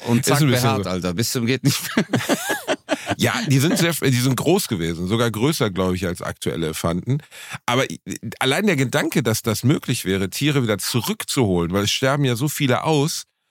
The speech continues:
Speaker 2: und man könnte sie wieder zurückholen. Also
Speaker 1: Ja,
Speaker 2: m-, jeden
Speaker 1: den,
Speaker 2: Tag
Speaker 1: den
Speaker 2: sterben ja Tierarten aus, weißt du?
Speaker 1: Ja, den tasmanischen Teufel, da sind die jetzt grad dran.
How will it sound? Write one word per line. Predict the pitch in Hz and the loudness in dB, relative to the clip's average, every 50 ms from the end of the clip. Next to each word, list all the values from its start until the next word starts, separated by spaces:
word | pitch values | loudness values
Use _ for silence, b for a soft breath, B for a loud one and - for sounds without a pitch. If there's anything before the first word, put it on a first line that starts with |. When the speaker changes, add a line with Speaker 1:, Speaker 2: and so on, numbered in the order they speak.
| B B B | B B B
Speaker 2:
und | - | 0
man | 120 131 123 | 2 2 2
könnte | - 170 175 170 | 2 2 0 2
sie | 139 139 143 123 | 0 -2 0 0
wieder | 135 151 160 151 | 0 0 0 -2
zurückholen. | - - 139 160 165 - - - 92 80 73 71 - - | -2 -4 -4 -4 -4 -2 -2 -2 0 0 -2 -4 -6 -4
Also | - 123 120 120 117 - - 123 110 | -2 0 0 0 -2 -4 -6 -6 -2
Speaker 1:
Ja, | - 113 127 | 0 0 0
Speaker 2:
m-, | 117 - - - 92 - - - - - | -2 -4 -8 -10 -8 -8 -6 -6 -4 -2
jeden | 135 143 143 160 - | 0 2 4 4 4
Speaker 1:
den, | 175 | 4
Speaker 2:
Tag | 156 151 170 190 | 4 2 2 2
Speaker 1:
den | - | 0
Speaker 2:
sterben | - - 151 139 127 110 113 | 0 0 2 2 2 4 2
ja | 110 101 | 2 2
Tierarten | - - 117 107 90 87 90 82 69 82 | 0 0 0 0 0 0 -2 -4 -6 -8
aus, | 78 60 64 71 - | -8 -8 -10 -10 -8
weißt | - 80 82 - - | -6 -6 -6 -4 -4
du? | 110 120 - _ _ _ _ _ _ _ _ | -4 -4 -4 _ _ _ _ _ _ _ _
Speaker 1:
Ja, | - 90 92 92 | -4 -4 -2 0
den | 87 98 92 | 0 0 0
tasmanischen | - 104 92 - 113 110 107 101 - - 95 | 0 -2 -2 0 0 0 0 0 -2 -2 -4
Teufel, | 87 - 90 87 110 - 139 165 165 156 | -2 0 0 0 0 0 -2 -2 0 0
da | 143 139 | 0 0
sind | 127 139 139 127 | 0 0 0 0
die | 135 | 0
jetzt | 135 127 123 - - | 0 0 -2 -4 -4
grad | - 120 113 - | -4 -4 -4 -4
dran. | - 92 85 73 69 - | -4 -4 -4 -4 -6 -8